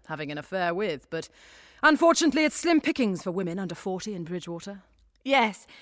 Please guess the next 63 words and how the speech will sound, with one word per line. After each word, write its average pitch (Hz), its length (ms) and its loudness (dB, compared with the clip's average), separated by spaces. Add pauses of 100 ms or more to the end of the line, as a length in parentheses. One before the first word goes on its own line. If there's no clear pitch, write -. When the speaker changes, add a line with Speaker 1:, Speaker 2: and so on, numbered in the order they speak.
(360)
Speaker 2:
As 269 220 6
one 277 100 4
of 285 60 -2
the 277 180 -2
only 277 340 4
females 214 600 2
in 208 80 -2
the 208 80 -4
society, 196 720 2
I 208 140 6
am 196 140 4
required 185 420 4
to 175 80 -12
take 180 200 0
on 180 180 -4
quite 220 460 4
a 196 40 -2
lot 190 180 2
of 180 100 -6
roles. 175 460 2 (240)
I've 196 240 6
played 185 260 2 (140)
everyone 160 460 0
from 165 160 -8
Joan 165 240 -2
of 156 80 -6
Arc, 165 340 -6 (120)
Anne 190 240 4
Boleyn, 180 340 0
and 208 100 2
a 214 40 4
wide 240 400 6
selection 240 440 0
of 202 140 -6
whores. 190 500 2 (420)
Sadly, 247 400 4
I, 214 160 4
I - 140 2
had 233 160 0
to - 80 -4
miss 226 180 0
out 220 300 4
on 202 80 -6
the 190 60 -4
Battle 190 200 2
of 180 60 -8
Hastings 208 500 -4
last 190 300 0
week 220 200 -4
as 208 80 -4
I 196 120 4
contracted 202 480 -2
a 175 40 -10
particularly 190 500 -8
vicious 160 300 -4
U 170 120 -4
T 175 120 -4
I 170 260 2
from 180 120 -10
the 185 140 0
Earl 185 140 4
of 180 80 -4
Sussex. - 580 -8